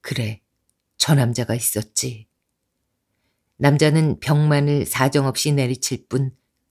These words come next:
끙 하는 소리조차 내지 않았다.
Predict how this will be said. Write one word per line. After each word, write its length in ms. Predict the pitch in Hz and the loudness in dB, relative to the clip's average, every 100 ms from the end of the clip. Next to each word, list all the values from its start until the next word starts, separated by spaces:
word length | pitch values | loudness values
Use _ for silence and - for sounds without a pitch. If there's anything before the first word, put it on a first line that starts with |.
| - | 0
끙 200 | 180 165 | 2 4
하는 240 | 151 147 | 2 0
소리조차 720 | - 143 127 110 - 123 123 | 0 -2 -4 -8 -6 -6 -6
내지 340 | - 120 - 131 | -4 -4 -2 -2
않았다. 540 | 127 113 - 110 101 | -2 -4 -6 -8 -8